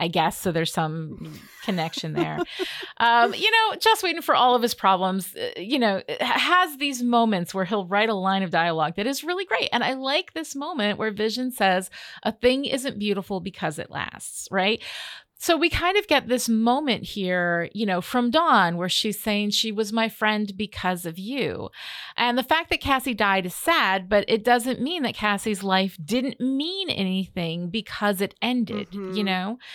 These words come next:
Speaker 1: Um, and there's this line that people use all the time that I absolutely hate. And it's, it's, "Don't be sad because it ended, be happy because it happened," right? Um, and I find that kind of toxically positive bullshit.
Speaker 2: Yeah.
Speaker 1: Um, I think that you can be sad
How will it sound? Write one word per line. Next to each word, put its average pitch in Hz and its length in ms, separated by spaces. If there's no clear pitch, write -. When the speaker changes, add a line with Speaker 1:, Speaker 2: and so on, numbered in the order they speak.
Speaker 1:
Um, 226 560
and 330 140
there's 415 160
this 523 220
line 262 220
that 254 100
people 220 180
use 185 220
all 196 240
the 185 80
time 175 220
that 170 100
I 165 100
absolutely 190 560
hate. 160 320
And 190 160
it's, 185 200
it's, 214 200
"Don't 349 240
be 349 80
sad 214 340
because 190 380
it 190 140
ended, 170 420
be 180 120
happy 190 600
because 170 400
it 160 100
happened," - 560
right? 185 300
Um, 226 360
and 311 160
I 415 140
find 339 360
that 269 180
kind 202 440
of 208 140
toxically 165 680
positive 151 440
bullshit. - 400
Speaker 2:
Yeah. 220 220
Speaker 1:
Um, 226 160
I 269 140
think 381 260
that 370 120
you 311 140
can 320 280
be 320 120
sad 220 560